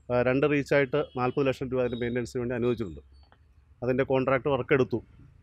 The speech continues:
ഇനി അതിൻ്റെ നടപടികളിലേക്ക് പോകാത്തത് ഈ മഴ മൂലം അവിടെ വെള്ളം കെട്ടിക്കിടക്കുന്നൊരവസ്ഥയുണ്ട്. ആ വെള്ളത്തിനൊന്ന് കുറവ് വന്നു കഴിഞ്ഞാൽ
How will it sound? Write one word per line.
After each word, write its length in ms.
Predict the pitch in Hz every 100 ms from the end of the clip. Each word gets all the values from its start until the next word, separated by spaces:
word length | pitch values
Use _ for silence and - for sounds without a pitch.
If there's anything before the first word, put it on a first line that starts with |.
| - -
ഇനി 100 | 120
അതിൻ്റെ 160 | 123 135
നടപടികളിലേക്ക് 560 | 127 131 147 147 147 151 131
പോകാത്തത് 380 | 135 139 143 143 139
ഈ 60 | 135 131
മഴ 120 | 127 139
മൂലം 160 | 139 131
അവിടെ 140 | 131 127
വെള്ളം 180 | 143 160
കെട്ടിക്കിടക്കുന്നൊരവസ്ഥയുണ്ട്. 920 | 147 135 123 127 120 113 117 104 123 - - - - - -
ആ 20 | 143
വെള്ളത്തിനൊന്ന് 460 | 143 170 170 180 185
കുറവ് 220 | 147 143
വന്നു 140 | 147 131
കഴിഞ്ഞാൽ 200 | 127